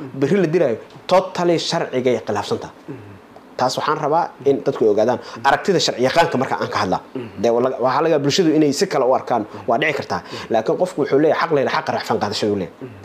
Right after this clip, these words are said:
Racfaanka wuxuu ku qaadan karaa soddon casho. Soddon casho maalintii uu gaaro oo nin racfaan qaadan, maalintaasaa xukunkiisu dhaqan galay oo, oo, oo, oo la samayn karaa in la soo codsado, in la dilo, qofkaas la dilo.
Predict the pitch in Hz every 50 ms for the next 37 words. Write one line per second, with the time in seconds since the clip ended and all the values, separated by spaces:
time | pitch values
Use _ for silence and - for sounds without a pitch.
0 | - - - - 135 117 - - - 202 202 175 - 196 147 - - 139 165 151
1 | - - - 131 120 - - - 185 - 156 156 175 190 185 180 156 123 - -
2 | 165 143 131 107 - - - - - - - - - 135 117 - - 214 202 175
3 | 185 190 170 147 165 - - 160 139 135 135 135 - 202 196 185 180 185 175 143
4 | 170 180 185 175 180 - - - 180 160 156 151 143 131 120 131 143 160 151 151
5 | 131 - 147 - 170 156 135 - 131 - 139 170 185 202 180 190 208 214 220 -
6 | - - 123 - - 160 156 131 120 - - - 156 143 123 117 110 127 123 120
7 | 120 - - 147 135 127 123 - - 120 147 156 - 147 123 147 165 143 - 185
8 | 233 226 - - - 196 202 - - - 160 147 143 135 127 175 156 120 110 139
9 | - - 104 - 104 - 120 117 113 101 110 98